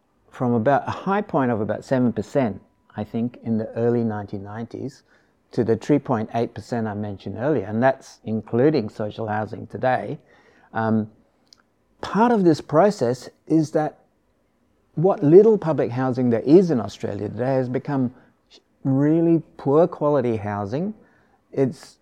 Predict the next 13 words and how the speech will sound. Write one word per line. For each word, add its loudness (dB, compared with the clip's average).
it, 4
it's -2
the -4
most, 2
uh, 0
uh, -4
you -2
know, -6
marginalized 4
sections -4
of -2
the -4
community -4